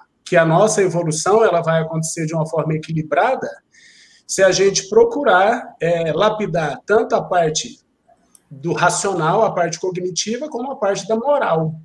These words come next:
não é? E não só as obras do Allan Kardec, outras obras também apontam sobre a importância da ciência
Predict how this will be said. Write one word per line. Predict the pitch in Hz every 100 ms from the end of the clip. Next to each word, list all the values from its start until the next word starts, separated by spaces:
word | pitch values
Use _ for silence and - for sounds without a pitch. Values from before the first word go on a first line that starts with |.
| -
não | 143
é? | 180 196 - - - - - _ _
E | 147 202 269 233 131
não | 156 240 294
só | - 180 214 202
as | 160
obras | 165 160 156
do |
Allan | 160 160
Kardec, | 156 160 147 147 - 185
outras | 233 233 180
obras | 165 156 151 -
também | 156 143 175 226 127 - _ _
apontam | 175 190 - 190 269 - 151
sobre | - 202 208 190
a |
importância | 180 165 170 156 214 - 196
da | 175
ciência | 160 - 160 214 226 - -